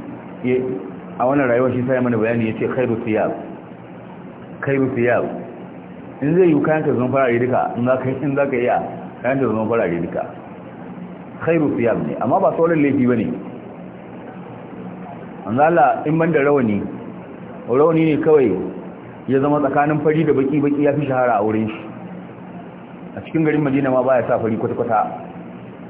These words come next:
sai in zai fita. Amma in ban da rawani, to farin kaya shi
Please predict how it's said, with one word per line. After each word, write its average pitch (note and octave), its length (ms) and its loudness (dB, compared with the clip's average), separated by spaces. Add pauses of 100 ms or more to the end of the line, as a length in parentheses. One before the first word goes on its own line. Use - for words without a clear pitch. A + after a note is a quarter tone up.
(480)
sai C3 100 -2
in B2+ 120 2
zai C3 80 2
fita. - 380 -2 (1400)
Amma B2+ 340 2
in D#3+ 100 2
ban F3 120 4
da D#3 120 6
rawani, A#2 400 4 (720)
to G#2+ 180 -4
farin C3+ 280 0
kaya B2+ 360 4
shi C3 80 0